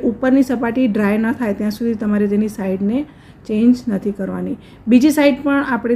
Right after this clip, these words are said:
તેને ત્રણથી ચાર મિનિટ માટે ધીમા તાપે કૂક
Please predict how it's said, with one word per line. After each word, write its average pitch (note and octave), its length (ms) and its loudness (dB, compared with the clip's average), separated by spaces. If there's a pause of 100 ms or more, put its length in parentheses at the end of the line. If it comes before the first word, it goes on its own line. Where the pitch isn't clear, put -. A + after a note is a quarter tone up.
તેને A#3 200 2 (500)
ત્રણથી A#3+ 340 2 (160)
ચાર A3+ 240 2
મિનિટ B3+ 320 6
માટે A3 200 0 (140)
ધીમા G#3+ 300 0
તાપે A3 260 -2 (180)
કૂક G3+ 140 -2